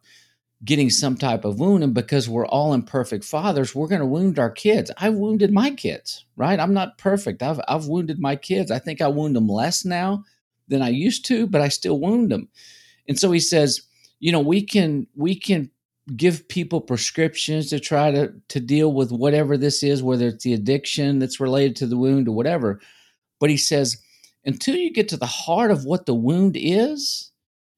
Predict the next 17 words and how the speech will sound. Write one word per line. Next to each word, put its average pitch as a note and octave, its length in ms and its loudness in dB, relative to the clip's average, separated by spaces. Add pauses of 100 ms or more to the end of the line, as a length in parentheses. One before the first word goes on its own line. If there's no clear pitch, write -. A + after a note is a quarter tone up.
(160)
and D3+ 140 -2
find F3 300 -2
healing G#3 420 2
for - 340 -6
it, B3 460 0 (600)
you're D#3+ 220 0
gonna D#4+ 160 2
continue D3 840 2
to - 180 -2
need F#3+ 240 2
the D#3+ 80 2
medication. C3+ 760 -2 (600)
Once C4+ 420 0
you C4+ 100 6
heal A#3+ 320 4
that G3 240 2
wound, A#3+ 540 0